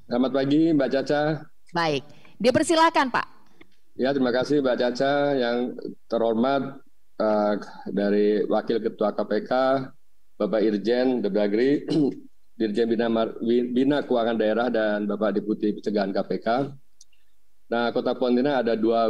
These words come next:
Speaker 1: B U M D ya, eh, B D A M dan,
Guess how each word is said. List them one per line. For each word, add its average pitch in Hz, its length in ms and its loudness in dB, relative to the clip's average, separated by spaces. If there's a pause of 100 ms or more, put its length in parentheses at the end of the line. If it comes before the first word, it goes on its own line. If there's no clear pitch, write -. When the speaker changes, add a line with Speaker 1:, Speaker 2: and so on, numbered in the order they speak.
(140)
Speaker 1:
B 110 160 2
U 107 80 2
M 104 240 0
D 110 400 2
ya, 123 240 -4
eh, 95 500 -2 (720)
B - 160 -12
D 101 80 0
A 101 160 0
M 117 160 2
dan, 98 400 2